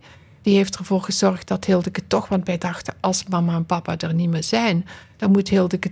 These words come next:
toch gewend zijn om weer onder de mensen te zijn bij andere mensen." En toen is ze naar een bepaald soort zorgcentrum gegaan,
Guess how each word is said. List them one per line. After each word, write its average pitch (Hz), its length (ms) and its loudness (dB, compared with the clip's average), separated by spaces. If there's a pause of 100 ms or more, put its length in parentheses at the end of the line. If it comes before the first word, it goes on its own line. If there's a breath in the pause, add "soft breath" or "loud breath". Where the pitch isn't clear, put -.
toch 262 360 2
gewend 220 540 2
zijn 180 440 2
om 208 240 4
weer 185 300 2 (280)
onder 196 380 4
de 196 80 4
mensen 262 420 2
te - 80 -4
zijn 180 260 2
bij 170 100 0
andere 185 320 0
mensen." 247 380 2
En 185 60 0
toen 196 160 -2
is 185 200 0
ze 196 100 0
naar 170 220 0
een 170 160 2 (680 loud breath)
bepaald 165 480 -4
soort - 400 -2
zorgcentrum 233 880 4
gegaan, 214 480 2